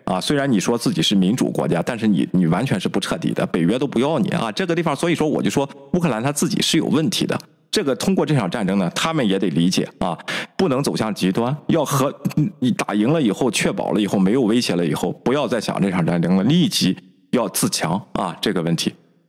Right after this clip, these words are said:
不要再躺着那儿说，“你看，我们打赢了对待俄罗斯的战争啊，然后欧洲又得养着我，我们是大功臣啊。”不要有这种想法，你得自强啊。为什么？俄罗斯人迟早会不可避免地开始问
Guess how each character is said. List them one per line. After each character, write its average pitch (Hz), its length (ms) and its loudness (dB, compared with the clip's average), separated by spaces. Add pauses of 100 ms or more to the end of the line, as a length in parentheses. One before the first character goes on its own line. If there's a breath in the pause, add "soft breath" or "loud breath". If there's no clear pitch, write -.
(120)
不 151 140 0
要 151 100 2
再 139 160 -2
躺 - 300 -2
着 107 80 2
那 135 100 0
儿 110 60 -2
说 135 180 0
，“你 110 80 0
看， 104 240 -2
我 90 80 0
们 123 140 2
打 - 180 -4
赢 101 160 2
了 127 140 2
对 110 240 -2
待 101 160 0
俄 95 160 2
罗 120 100 2
斯 - 160 -2
的 117 100 2
战 95 240 -2
争 104 180 0
啊， 107 180 0
然 98 160 0
后 110 80 -2
欧 123 180 2
洲 123 140 2
又 127 80 4
得 98 100 2
养 - 240 -2
着 101 80 2
我， 92 240 0
我 92 80 2
们 90 140 2
是 - 100 -2
大 - 160 -4
功 104 180 0
臣 - 160 -2 (140)
啊。” 85 180 -4 (220)
不 107 80 0
要 120 160 2
有 170 100 0
这 90 140 0
种 87 100 2
想 82 220 -2
法， 82 140 -2
你 92 160 4
得 98 100 2
自 117 220 0
强 - 180 -4 (160)
啊。 - 180 -8 (440 loud breath)
为 175 160 2
什 104 100 0
么？ 82 100 2 (440 loud breath)
俄 156 160 2
罗 180 100 2
斯 165 160 2
人 147 140 4
迟 - 260 0
早 95 240 -2
会 131 240 -2 (260)
不 208 140 0
可 - 240 -2
避 127 180 2
免 - 200 2
地 82 100 2
开 - 180 -4
始 - 220 -2
问 87 100 0